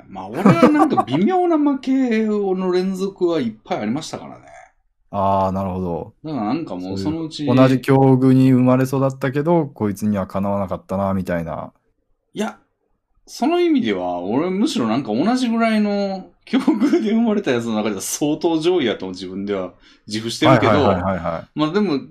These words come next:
Speaker 1: 世界ランキングというか、日本ランキングでもいいですけど、中ではまあなんかそんな、も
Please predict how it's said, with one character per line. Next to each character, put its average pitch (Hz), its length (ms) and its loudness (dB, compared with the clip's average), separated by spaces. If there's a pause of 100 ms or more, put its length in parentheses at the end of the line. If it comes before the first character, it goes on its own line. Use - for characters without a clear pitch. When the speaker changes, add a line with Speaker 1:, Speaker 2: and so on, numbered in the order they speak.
(240)
Speaker 1:
世 147 240 -8
界 240 200 0
ラ 214 120 2
ン 214 120 0
キ 117 100 -4
ン 107 60 0
グ - 60 -4
と 92 100 -6
い - 20 -2
う 90 120 -4
か、 92 60 -6
日 113 80 -2
本 165 200 -4
ラ 156 100 0
ン 175 120 -4
キ 104 120 -8
ン 98 40 -6
グ 92 60 -6
で 90 60 -6
も 90 60 -6
い 90 40 -4
い - 40 -4
で 90 40 -6
す 90 100 -14
け 95 80 -10
ど、 87 80 -10
中 131 460 -4
で 262 80 -2
は 185 100 -2
ま 120 180 0
あ 113 40 -2
な 104 80 -4
ん 113 100 -4
か 98 120 -14
そ 107 80 -12
ん 101 100 -8
な、 101 280 -6
も 87 460 -16